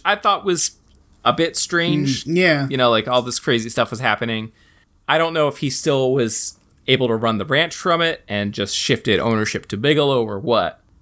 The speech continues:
Speaker 1: but I don't know. So, at this point, nids sent researchers to the ranch and decided to keep them there until they witnessed and recorded some sort of paranormal activity.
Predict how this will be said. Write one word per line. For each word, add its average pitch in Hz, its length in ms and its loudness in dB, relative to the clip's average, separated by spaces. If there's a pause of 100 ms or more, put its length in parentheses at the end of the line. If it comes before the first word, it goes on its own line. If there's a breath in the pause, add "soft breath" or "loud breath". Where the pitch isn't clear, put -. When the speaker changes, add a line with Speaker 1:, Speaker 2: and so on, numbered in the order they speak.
(160)
Speaker 1:
but 98 400 0
I 131 80 -2
don't 107 140 2
know. 87 140 -4 (460 loud breath)
So, 165 600 4 (760)
at 143 120 2
this - 160 -2
point, - 320 0
nids 160 640 0 (140)
sent - 480 2
researchers 113 720 0
to - 100 -8
the 98 140 -2
ranch 85 480 -4 (180)
and 120 140 -4
decided 117 340 2
to 117 80 -4
keep 190 300 -8
them 127 160 -2
there 101 200 2
until 110 280 -2
they 98 380 0 (100)
witnessed 165 500 -2
and 123 140 -6
recorded 113 640 0 (520)
some 147 320 4
sort 139 300 4
of 113 220 2
paranormal 107 480 -2
activity. - 520 -10